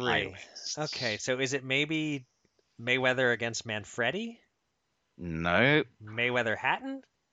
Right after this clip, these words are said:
Speaker 1: No.
Speaker 2: Mayweather Canelo?
Speaker 1: No.
Speaker 2: Is it Mayweather? <laughs>
Speaker 1: It, it is Mayweather.
Speaker 2: Okay, then I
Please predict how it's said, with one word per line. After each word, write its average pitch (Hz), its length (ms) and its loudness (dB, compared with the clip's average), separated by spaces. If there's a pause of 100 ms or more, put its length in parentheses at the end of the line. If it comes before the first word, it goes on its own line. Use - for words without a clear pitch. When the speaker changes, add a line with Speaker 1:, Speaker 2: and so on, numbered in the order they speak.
(320)
Speaker 1:
No. 85 460 0 (200)
Speaker 2:
Mayweather 117 380 0
Canelo? 214 540 4 (960)
Speaker 1:
No. 95 420 8 (200)
Speaker 2:
Is 151 180 8
it 165 140 10
Mayweather? 247 440 12
<laughs> - 580 6 (300)
Speaker 1:
It, 247 200 12
it 175 80 12
is 175 160 10
Mayweather. 104 500 4 (200)
Speaker 2:
Okay, 135 260 6 (240)
then 147 120 8
I 147 160 10